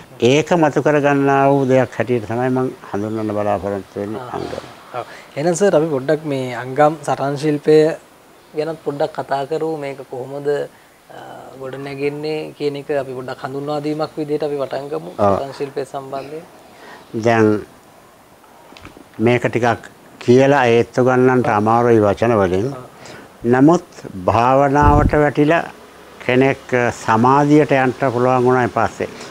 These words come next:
Speaker 1: සමාධිය කියන්නේ, පූර්ණ සමාධිය කියන්නේ මේ හිතයි කයයි වෙනස් වෙන තත්ත්වය.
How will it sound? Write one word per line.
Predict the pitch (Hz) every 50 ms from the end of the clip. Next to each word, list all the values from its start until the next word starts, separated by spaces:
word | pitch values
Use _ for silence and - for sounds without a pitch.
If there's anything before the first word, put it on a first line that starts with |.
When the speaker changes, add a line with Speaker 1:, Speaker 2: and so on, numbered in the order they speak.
| - - -
Speaker 1:
සමාධිය | 117 110 113 113 113 110 117 117 110
කියන්නේ, | - 123 120 123 135 160 185 180 - - - - - -
පූර්ණ | - 120 127 147 151 147 175 151
සමාධිය | 151 151 143 135 123 120 107 113 113 104
කියන්නේ | 107 113 117 117 123 131 156 175 175 170 - - - - - - - -
මේ | 123 120 - - -
හිතයි | 113 113 101 - - 135 143 165 170 156
කයයි | - - 117 120 120 127 135 151 156 147
වෙනස් | 131 123 127 131 120 - -
වෙන | 131 131 127
තත්ත්වය. | 101 117 110 92 - - 101